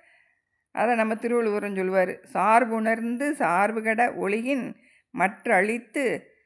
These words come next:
சார்தரா சார்தரு நோய்" அப்படின்னு. எதை சார்ந்து இருக்கணுமோங்கிறத தெரிஞ்சு நம்ம இருக்கணும் அப்படிங்க சொல்றாரு. யோகமும் அன்பும் இருக்கக்கூடியவங்களுக்கு நம்ம தானம் கொடுக்கணும்,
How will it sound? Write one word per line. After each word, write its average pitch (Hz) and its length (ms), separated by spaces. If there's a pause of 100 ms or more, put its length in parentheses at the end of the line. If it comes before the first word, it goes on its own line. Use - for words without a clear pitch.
(560)
சார்தரா 240 840
சார்தரு 208 640
நோய்" 190 580 (280)
அப்படின்னு. 160 480 (540)
எதை 208 340
சார்ந்து 220 560
இருக்கணுமோங்கிறத 202 960 (120)
தெரிஞ்சு 220 340
நம்ம 190 180
இருக்கணும் 185 600
அப்படிங்க - 300
சொல்றாரு. - 440 (580)
யோகமும் 240 760
அன்பும் 220 540 (200)
இருக்கக்கூடியவங்களுக்கு 185 1900 (840)
நம்ம 196 280
தானம் 202 420
கொடுக்கணும், 175 440